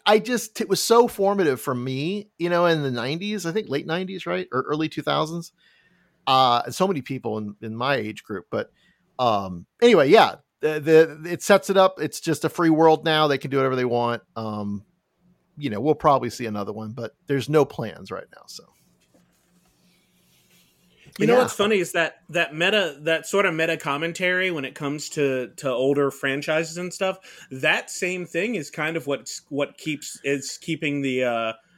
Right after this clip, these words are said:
Speaker 2: the Scream franchise up and about. 'Cause, like, honestly, I loved Scream Four. Scream Four was, like, the, for that time, was the perfect commentary on this sort of streaming. It was, like, the right, it was, like, the beginning of streaming culture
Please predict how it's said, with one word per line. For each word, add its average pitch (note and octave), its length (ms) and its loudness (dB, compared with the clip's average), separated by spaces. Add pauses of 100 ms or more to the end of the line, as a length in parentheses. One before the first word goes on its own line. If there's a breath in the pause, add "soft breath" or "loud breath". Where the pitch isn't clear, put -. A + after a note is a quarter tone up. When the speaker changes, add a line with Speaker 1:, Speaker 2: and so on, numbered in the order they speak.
(160)
Speaker 2:
the D3+ 100 0
Scream E3+ 320 -2
franchise A#2+ 880 -6
up A#2+ 160 -8
and A2+ 100 -8
about. G2 400 -10 (460)
'Cause, C3+ 260 -4
like, C3 420 -2 (520)
honestly, F3 600 -2
I F#3 440 2
loved D#3 720 2
Scream C#3 400 -6
Four. B2+ 280 -4
Scream F#3 320 -4
Four F3+ 560 2 (300 soft breath)
was, D#3 240 2
like, C#3+ 200 0
the, C3 280 -4
for D#3+ 180 -2
that D3 300 -2
time, D3 560 -6
was C#3 240 -6
the B2+ 120 -10
perfect D#3 460 -6
commentary D3 800 -2
on B2+ 220 -6
this B2 160 -10
sort C3 240 -2
of A#2 180 -4
streaming. D3 580 -4
It - 200 -10
was, D#3 100 -2
like, D#3+ 120 -2
the D3 100 -2
right, C#3+ 240 -2
it D#3 80 -2
was, D#3 120 -6
like, D#3+ 140 -2
the D#3+ 60 -4
beginning C#3 520 -4
of B2 100 -4
streaming C3+ 440 -6
culture C#3 640 -4